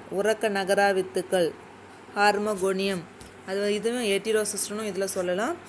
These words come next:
லாஸ்ட்ல அகவித்து, டெர்மோகார்பா, இது எண்டோஸ்போர் மாதிரி.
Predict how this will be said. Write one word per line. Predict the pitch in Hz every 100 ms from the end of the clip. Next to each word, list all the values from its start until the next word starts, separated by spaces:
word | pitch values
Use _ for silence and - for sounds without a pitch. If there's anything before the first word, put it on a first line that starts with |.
| - - - -
லாஸ்ட்ல | 180 180 196 214 - 214 240 - -
அகவித்து, | 175 196 202 185 - 165 - -
டெர்மோகார்பா, | 202 202 202 214 202 180 170 - 147 - - -
இது | - 196 208
எண்டோஸ்போர் | 185 190 208 208 190 170
மாதிரி. | 160 165 160 151